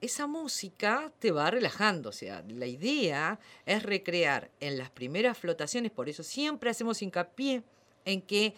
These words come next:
los resultados son acumulativos. Y, y arranqué diciendo esto que de la primera no esperemos mucho, porque hay que darle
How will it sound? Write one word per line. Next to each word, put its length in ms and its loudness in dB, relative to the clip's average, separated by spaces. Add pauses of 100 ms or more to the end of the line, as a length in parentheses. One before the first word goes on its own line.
(800)
los 160 0
resultados 1000 0
son 420 0
acumulativos. 1120 -4 (300)
Y, 320 -4
y 200 0
arranqué 540 2
diciendo 380 0
esto 200 0
que 80 0
de 80 2
la 120 -2
primera 460 0
no 220 2
esperemos 400 2
mucho, 680 -2
porque 380 -6
hay 120 -2
que 100 -6
darle 420 0